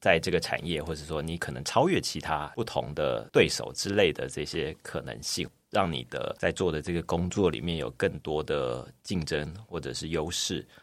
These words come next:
那比方说他在讲到，像以我们这个产业来讲的话，不见得大家都会那么擅长交朋友，不见得大家都有富爸爸，然后或者是大家能够经得起时间，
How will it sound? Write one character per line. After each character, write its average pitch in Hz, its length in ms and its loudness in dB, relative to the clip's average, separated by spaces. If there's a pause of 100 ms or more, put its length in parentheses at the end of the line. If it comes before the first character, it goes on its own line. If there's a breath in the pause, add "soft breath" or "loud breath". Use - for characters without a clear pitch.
(180 soft breath)
那 87 120 0
比 85 120 -4
方 87 120 0
说 107 120 2
他 110 140 6
在 107 240 4
讲 69 240 0
到， 80 260 2
像 92 360 0
以 101 160 -4
我 95 100 2
们 87 80 0
这 98 80 2
个 98 80 4
产 78 260 -4
业 87 140 0
来 69 200 2
讲 65 220 -2
的 65 80 -6
话， 80 300 4 (380 soft breath)
不 95 80 -2
见 117 200 4
得 85 140 4
大 82 80 6
家 82 140 6
都 85 120 0
会 87 120 2
那 85 80 -2
么 78 180 -2
擅 98 180 6
长 78 360 0
交 90 160 6
朋 82 240 -2
友， 87 260 4 (220 soft breath)
不 113 80 2
见 135 200 10
得 98 200 10
大 98 100 10
家 92 100 8
都 95 220 8
有 85 100 8
富 107 220 4
爸 101 160 10
爸， 64 300 2 (280 soft breath)
然 80 140 -4
后 90 180 4
或 92 200 4
者 73 240 0
是 80 560 0
大 90 180 2
家 80 540 2
能 85 220 -2
够 90 460 10
经 107 220 2
得 90 160 6
起 - 400 -4
时 - 260 0
间， 107 240 6